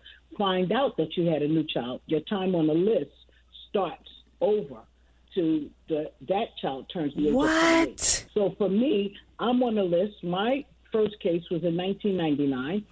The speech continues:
Speaker 1: and I went on the list. That child is now twenty-two years old. So I would have a remainder of another few years, except with this legislation that we just got passed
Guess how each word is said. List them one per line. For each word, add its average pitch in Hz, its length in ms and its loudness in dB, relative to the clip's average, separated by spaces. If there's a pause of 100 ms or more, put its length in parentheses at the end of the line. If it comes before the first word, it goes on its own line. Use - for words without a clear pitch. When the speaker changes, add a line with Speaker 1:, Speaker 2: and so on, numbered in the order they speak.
(300)
Speaker 1:
and 175 140 2
I 180 80 2
went 220 200 2
on 170 120 2
the 151 60 2
list. 156 320 0
That 190 220 -2
child 175 320 -2
is 156 120 -2
now 160 240 0 (100)
twenty-two 202 480 -2
years 160 300 0
old. 170 300 0 (360)
So 190 240 0
I 190 100 0
would 185 200 2
have 180 280 -2
a 170 40 4
remainder 170 720 2
of 156 260 -4
another 160 500 2 (140)
few 202 140 2
years, 175 440 2 (380)
except 170 400 -2
with 208 240 -2
this 202 180 0
legislation 185 840 -2
that 156 140 -4
we 175 200 -4
just 160 240 -2
got 160 240 -8
passed 175 400 0